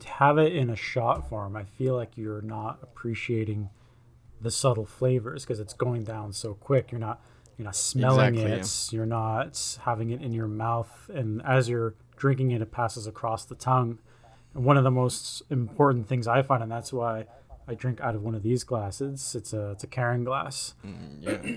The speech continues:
Speaker 2: <clears throat> Caring. Yeah, I
Speaker 1: Yeah.
Speaker 2: have my own as well. Yeah.
Speaker 1: And the shape of these ones, it almost looks like a pear. And it's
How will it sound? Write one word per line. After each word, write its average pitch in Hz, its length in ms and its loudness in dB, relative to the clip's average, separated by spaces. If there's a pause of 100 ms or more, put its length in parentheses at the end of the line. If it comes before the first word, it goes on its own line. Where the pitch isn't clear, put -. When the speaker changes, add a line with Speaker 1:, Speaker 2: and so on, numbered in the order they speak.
Speaker 2:
<clears throat> - 80 -20
Caring. 107 560 -8
Yeah, 113 200 -4
I 110 80 -4
Speaker 1:
Yeah. 120 280 4
Speaker 2:
have 117 80 -2
my 117 180 -4
own 110 220 -6
as 107 180 -10
well. 107 220 -10 (100)
Yeah. 123 280 2
Speaker 1:
And 120 140 -2 (120)
the 139 180 4
shape 165 380 6
of 127 180 6
these 135 220 4
ones, 123 200 0
it 131 120 0
almost 147 340 4
looks 131 160 -2
like 131 140 0
a - 40 -12 (120)
pear. 120 500 -2 (600)
And 120 440 2
it's - 260 -2